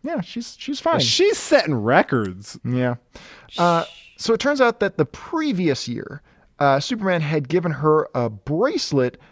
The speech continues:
Speaker 1: that has a space jewel in it that will click when kryptonite is nearby, and she can barely get the thing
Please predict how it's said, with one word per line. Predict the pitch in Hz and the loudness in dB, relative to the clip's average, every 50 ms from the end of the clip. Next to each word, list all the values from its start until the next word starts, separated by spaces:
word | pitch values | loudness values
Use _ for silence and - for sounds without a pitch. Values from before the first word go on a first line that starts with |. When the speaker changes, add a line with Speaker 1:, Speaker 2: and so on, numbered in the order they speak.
| _ _ - | _ _ 4
Speaker 1:
that | 143 143 143 | 4 4 4
has | 139 165 165 147 | 2 0 0 0
a | 147 127 | 0 -2
space | - - - - - - 185 240 254 - - | -4 -6 -10 -6 -2 0 0 2 0 0 0
jewel | - 170 165 147 139 | 2 2 4 4 4
in | 135 131 | 2 2
it | 135 131 | 2 2
that | - 131 123 | 2 2 2
will | 120 113 | 2 -2
click | - - - - 214 214 233 - - | -6 -8 -4 0 2 2 2 2 0
when | - 147 143 139 | -2 -2 -2 -2
kryptonite | - - - 330 - - 196 151 135 127 120 | -2 -2 -2 -2 0 0 2 2 2 2 0
is | 117 113 | -2 -2
nearby, | 120 120 117 120 117 117 120 | -2 0 2 4 4 4 4
and | 127 123 | 2 -2
she | - - 214 | -4 -4 -4
can | 196 208 180 | -4 -4 -4
barely | 170 - - 254 254 247 233 233 | -2 0 0 2 2 2 0 0
get | 196 226 220 - | -2 -4 -4 -6
the | 175 | -8
thing | - - - 214 202 196 190 175 | -4 0 0 2 2 0 -2 -4